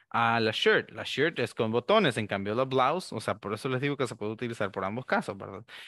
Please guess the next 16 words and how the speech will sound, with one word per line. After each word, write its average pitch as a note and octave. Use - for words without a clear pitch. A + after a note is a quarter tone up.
En B2+
cambio A#2
la C#3+
blouse C3+
no A#2
necesariamente F#2
va F#2+
a F2+
tener G2
todos G2+
los A2
botones A#2+
como A2
una G#2
shirt. -
Ok, -